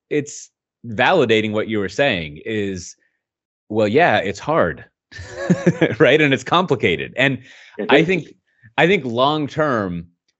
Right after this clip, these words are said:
Speaker 1: what I've noticed is that one of the more important things is to manage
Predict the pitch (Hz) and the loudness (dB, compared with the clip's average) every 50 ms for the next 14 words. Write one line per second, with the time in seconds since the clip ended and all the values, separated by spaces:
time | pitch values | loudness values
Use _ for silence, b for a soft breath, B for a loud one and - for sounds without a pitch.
0 | _ _ _ _ _ _ _ _ _ _ - - 110 113 117 131 123 - 123 135 | _ _ _ _ _ _ _ _ _ _ -4 -2 0 2 2 2 2 4 2 4
1 | 147 156 147 123 120 113 104 101 95 95 95 92 - - - 104 101 104 101 98 | 4 4 2 2 0 0 2 2 0 -2 -4 -6 -8 -10 -4 -2 0 0 0 -2
2 | 98 92 98 - - 95 90 85 90 98 95 92 90 90 87 - - - _ _ | -4 -6 -10 -14 -14 -12 -8 -2 0 0 2 2 0 0 -2 -6 -12 -20 _ _
3 | _ _ _ _ _ _ _ _ _ _ _ _ _ _ _ _ _ - 113 107 | _ _ _ _ _ _ _ _ _ _ _ _ _ _ _ _ _ -2 0 2
4 | 113 135 156 170 160 143 135 131 131 131 123 113 101 120 135 135 98 113 101 127 | 4 4 6 6 6 4 4 4 2 2 2 0 0 2 0 2 0 -2 -2 0
5 | 120 113 101 95 90 87 85 - - 107 107 98 90 - - - - 110 101 101 | 0 2 0 -2 -4 -6 -8 -8 -6 -4 -4 -4 -6 -10 -10 -6 -4 -4 -2 0
6 | 101 107 110 117 120 104 95 90 87 85 78 78 80 - - - | 0 2 2 2 2 2 2 0 0 -2 -2 -6 -10 -10 -10 -12